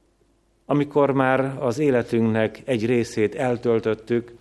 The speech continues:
szintén lehetnek olyan lelki fájdalmak az életünkben, amikor azt mondjuk, hogy nincs értelme. Miért? Kiért küzdjek én? Vajon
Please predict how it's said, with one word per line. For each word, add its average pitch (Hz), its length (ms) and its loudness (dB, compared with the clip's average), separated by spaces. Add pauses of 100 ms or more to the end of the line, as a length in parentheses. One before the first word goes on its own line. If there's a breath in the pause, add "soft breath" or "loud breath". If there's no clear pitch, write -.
(180)
szintén 139 440 -2
lehetnek 117 640 -2 (460 soft breath)
olyan 107 500 0 (580 soft breath)
lelki 135 360 -2
fájdalmak 110 560 -2
az 101 120 -2
életünkben, 107 720 -2 (300 soft breath)
amikor 113 280 -6
azt - 140 -12
mondjuk, 95 260 -10
hogy 90 340 -8 (520)
nincs 104 260 -12
értelme. 50 680 -12 (880)
Miért? 101 680 -10 (920)
Kiért 156 420 -4
küzdjek 90 500 -8
én? 95 340 -12 (1600)
Vajon 120 600 2